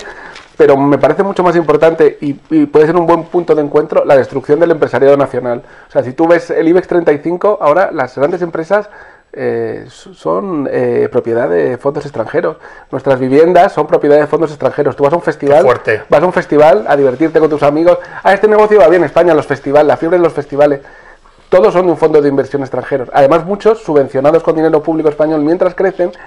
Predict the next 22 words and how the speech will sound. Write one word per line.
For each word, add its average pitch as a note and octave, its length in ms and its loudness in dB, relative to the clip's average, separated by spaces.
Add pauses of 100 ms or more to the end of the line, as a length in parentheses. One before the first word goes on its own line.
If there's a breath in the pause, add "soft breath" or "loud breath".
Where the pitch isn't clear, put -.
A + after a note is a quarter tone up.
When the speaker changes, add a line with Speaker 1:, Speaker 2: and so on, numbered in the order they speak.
(220 loud breath)
Speaker 1:
y E3+ 100 -8
cuando, D#3+ 640 -2
eh, C#3+ 160 -8
se B2 60 -10
vuelven E3+ 240 2
rentables, G3+ 580 2 (400 soft breath)
te D#3 80 0
lo C#3+ 140 4
compro G3 420 2
y F3+ 60 -2
me D3 100 0
llevo D3+ 140 6
los D#3 120 4
beneficios. C3+ 520 -6 (380 loud breath)
Y E3+ 100 -10
todo, G#3 220 4 (100)
eh, C#3 720 -4
eh, - 100 -8
por C#3 100 -4
ejemplo, G3 240 0
un G#3 140 2
nacional, G3+ 400 0